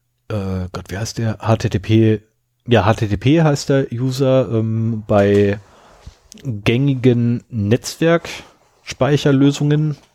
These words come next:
für Endnutzer, also für, äh, Consumer. Äh,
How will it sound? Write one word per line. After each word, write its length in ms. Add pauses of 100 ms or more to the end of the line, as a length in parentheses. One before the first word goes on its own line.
(100)
für 500 (280)
Endnutzer, 680 (720)
also 140
für, 420
äh, 40
Consumer. 500 (1900)
Äh, 260